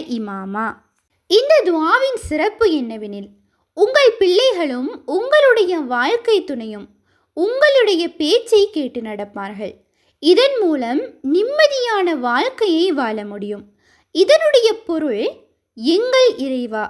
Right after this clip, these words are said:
எங்கள் மனைவியரிடமும் எங்கள் சந்ததியரிடமிருந்தும் எங்களுக்கு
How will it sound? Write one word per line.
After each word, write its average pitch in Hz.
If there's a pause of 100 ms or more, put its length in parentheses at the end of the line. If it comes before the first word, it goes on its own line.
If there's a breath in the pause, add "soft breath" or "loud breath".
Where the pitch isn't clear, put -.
(460)
எங்கள் 466
மனைவியரிடமும் 320 (340)
எங்கள் 415
சந்ததியரிடமிருந்தும் 302 (460)
எங்களுக்கு 381